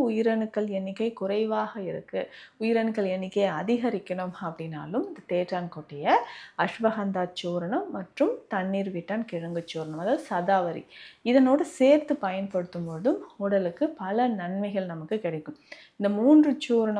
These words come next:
சம அளவு எடுத்து நம்ம பால்ல கலந்து ஒரு நாளைக்கு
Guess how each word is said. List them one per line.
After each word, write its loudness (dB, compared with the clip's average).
சம -6
அளவு -4
எடுத்து -2
நம்ம -2
பால்ல 4
கலந்து -2
ஒரு 2
நாளைக்கு -2